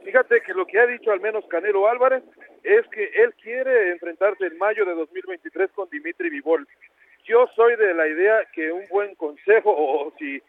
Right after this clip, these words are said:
o si alguien le puede dar alguna asesoría por ahí a Canelo Álvarez, es que se centre en las ciento sesenta y ocho libras, que se enfrente a Yermel Charlo, a Yermal Charlo, perdón, que se enfrente a, a David Benavides,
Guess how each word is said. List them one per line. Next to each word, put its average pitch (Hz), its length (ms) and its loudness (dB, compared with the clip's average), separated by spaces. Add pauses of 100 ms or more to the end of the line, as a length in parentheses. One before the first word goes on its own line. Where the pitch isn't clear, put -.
(180)
o 139 100 -6
si 190 120 2
alguien 208 260 2
le 170 80 -2
puede 196 260 2
dar 190 160 6
alguna 185 300 -2
asesoría 160 440 -6
por 156 160 -4
ahí 151 120 -2
a 175 60 -6
Canelo 170 320 -6
Álvarez, 214 260 -4 (440)
es 202 180 2
que 214 140 -4
se 170 140 -6
centre 214 320 0
en 190 80 -4
las 160 140 -4
ciento 190 260 -4
sesenta 151 360 -10
y 147 60 -2
ocho 156 200 -6
libras, 226 380 2
que 165 100 -6
se - 140 -8
enfrente 180 400 -4
a - 40 0
Yermel - 420 -8
Charlo, 208 420 2 (280)
a 147 80 0
Yermal 160 340 -4
Charlo, 214 300 -2
perdón, 220 320 -6 (320)
que - 160 -12
se 175 140 -8
enfrente 190 480 -4
a, 151 200 0
a 151 40 0
David 156 300 0
Benavides, 196 560 0